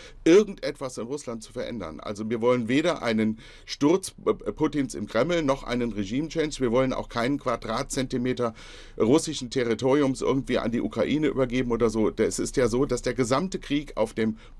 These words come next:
Boden der Ukraine stattfindet. Es leiden nur ukrainische Zivilisten unter diesem Krieg. Russische Soldaten, ukrainische Soldaten, aber was die Zivilbevölkerung angeht, die russische Zivilbevölkerung ist praktisch nicht betroffen von diesem Krieg. Und es wäre ein leichtes für Putin, diesen Krieg zu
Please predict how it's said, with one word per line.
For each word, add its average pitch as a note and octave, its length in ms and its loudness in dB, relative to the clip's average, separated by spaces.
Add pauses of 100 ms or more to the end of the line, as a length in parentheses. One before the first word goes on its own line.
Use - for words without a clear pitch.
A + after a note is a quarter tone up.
Boden F#3 300 6
der D#3 160 4
Ukraine C3+ 380 0
stattfindet. - 560 -10
Es G#2 100 -8
leiden B2+ 380 0
nur F3 240 2
ukrainische D#3 580 -2
Zivilisten D#3 560 -2
unter F#2 180 -2
diesem F#2 280 -8
Krieg. - 160 -8 (240)
Russische E3 380 2
Soldaten, D#3 440 -4
ukrainische A#2+ 460 -2
Soldaten, C#3 420 -2
aber A2 180 0
was A#2+ 120 -4
die A2+ 140 -8
Zivilbevölkerung C#3+ 760 -2
angeht, B2 320 -2 (320)
die A3 60 4
russische D#3 400 2
Zivilbevölkerung B2+ 760 0
ist G2+ 140 -4
praktisch A#2 380 -4
nicht E3 240 -4
betroffen D3 160 -2 (260)
von F2+ 140 -4
diesem E2 240 -8
Krieg. A2 220 -4 (360)
Und A2 140 4
es A2+ 100 2
wäre C3+ 220 4
ein A#2+ 120 0
leichtes D3+ 440 0
für D#3 100 -2
Putin, C3+ 440 -4 (280)
diesen C3 200 0
Krieg B2 200 -4
zu A2+ 160 -4